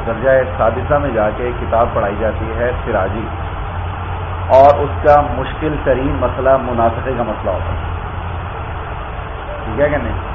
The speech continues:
سمجھ آئی کہ نہیں؟ تو میں مختصراً آپ کے سامنے عرض کروں گا، باقی اس کی تفصیل آپ کو انشاءاللہ العزیز وہاں چل کے سمجھ میں آ جائے گا۔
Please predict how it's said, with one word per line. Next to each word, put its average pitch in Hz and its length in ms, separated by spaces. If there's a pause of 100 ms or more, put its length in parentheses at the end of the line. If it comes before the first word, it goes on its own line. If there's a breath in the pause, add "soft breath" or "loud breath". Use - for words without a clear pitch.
(1400)
سمجھ 110 220
آئی 123 160
کہ 135 80
نہیں؟ 101 180 (680)
تو - 100
میں 156 160
مختصراً 143 580
آپ 131 100
کے 135 120
سامنے 127 240
عرض 120 200
کروں 113 240
گا، 135 140
باقی 117 260
اس - 140
کی 147 120
تفصیل 131 320
آپ 110 200
کو 123 80 (380)
انشاءاللہ 113 420
العزیز 110 340
وہاں 104 280
چل 101 180
کے - 80 (180)
سمجھ 95 260
میں 95 100
آ 92 100 (100)
جائے 85 140
گا۔ - 120